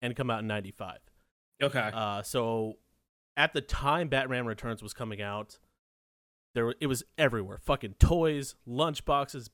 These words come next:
Speaker 1: backpacks. I had one. And fucking McDonald's.
Speaker 2: Right.
Speaker 1: Like, it was everywhere. Happy Meals, like, anywhere.
Speaker 2: Yeah, the Burton Batman was,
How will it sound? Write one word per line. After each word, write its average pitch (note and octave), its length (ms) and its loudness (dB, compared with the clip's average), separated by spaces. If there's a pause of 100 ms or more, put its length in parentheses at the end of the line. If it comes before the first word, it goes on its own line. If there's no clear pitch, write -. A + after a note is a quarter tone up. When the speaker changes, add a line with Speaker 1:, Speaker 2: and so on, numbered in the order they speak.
Speaker 1:
backpacks. C#3+ 640 2 (100)
I D#3 200 6
had A2 180 0
one. G2 300 -8 (920)
And A2+ 260 0
fucking G#2 460 -4
McDonald's. B2+ 600 4
Speaker 2:
Right. D3+ 180 8
Speaker 1:
Like, D3+ 200 4
it A#3+ 100 -2
was A3+ 160 -4 (100)
everywhere. C3 600 0 (440)
Happy F#3+ 220 4
Meals, F3 440 -2
like, C3+ 160 -2 (340)
anywhere. D3 500 0
Speaker 2:
Yeah, G3 160 4 (120)
the F3 60 0
Burton C#4 420 8
Batman D#3 580 6
was, A#2+ 520 0